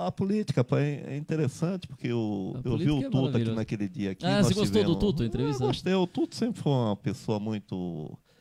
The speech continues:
Speaker 1: pra frente. Eu acho que na época do, no tempo ele, ele tinha uma vontade imensa. E naquele momento, o, o Zé lembra disso, que eu sempre tive um grande respeito pelo o, o seu Zito, né? Sempre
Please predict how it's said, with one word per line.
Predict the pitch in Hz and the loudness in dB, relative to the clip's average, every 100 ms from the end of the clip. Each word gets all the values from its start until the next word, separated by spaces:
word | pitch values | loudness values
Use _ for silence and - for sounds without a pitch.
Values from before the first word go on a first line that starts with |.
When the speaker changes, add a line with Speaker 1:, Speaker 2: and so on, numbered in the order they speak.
| _ _ _ _ _ _ _ _ _ | _ _ _ _ _ _ _ _ _
Speaker 1:
pra | - | -4
frente. | 104 - 110 127 117 | -2 -2 0 0 0
Eu | 120 | 2
acho | 123 - | 2 0
que | |
na | 127 110 | -4 -2
época | 113 120 - | 0 -2 -2
do, | 107 104 98 | -6 -4 -4
no | 107 98 | -4 -6
tempo | - 113 117 113 | -4 -2 -2 -2
ele, | 104 98 92 90 - | -4 -4 -6 -8 -10
ele | - 98 95 82 60 - | -10 -8 -8 -10 -14 -12
tinha | 117 | -8
uma | 107 | -6
vontade | 101 95 90 113 113 98 | -6 -8 -6 -4 -4 -4
imensa. | 98 110 127 - - - - _ - - | -6 -4 -4 -6 -12 -14 -20 _ -18 -8
E | 170 | -2
naquele | 214 - 214 | 0 2 2
momento, | 196 170 127 175 170 - | 6 6 6 4 4 4
o, | 113 107 95 110 | 2 2 0 -2
o | |
Zé | 104 120 123 | 0 4 4
lembra | 113 110 104 | 4 0 -2
disso, | 139 - | -4 -6
que | |
eu | 381 | -8
sempre | - 370 330 | -6 -10 -8
tive | - 170 | 0 2
um | |
grande | 127 160 135 | 2 2 2
respeito | 110 - - 107 - | 0 -2 -4 -4 -4
pelo | 90 82 82 - 76 - - - | -4 -4 -6 -8 -10 -14 -18 -10
o, | 104 95 92 87 87 131 143 - _ - _ - | -6 -4 -4 -6 -10 -14 -20 -20 _ -20 _ -20
o | - | -4
seu | 120 104 | -2 -2
Zito, | 123 110 - | -2 -4 -4
né? | 110 120 | -6 -6
Sempre | 117 165 180 120 104 92 95 | -4 -6 -4 -6 -4 -4 -8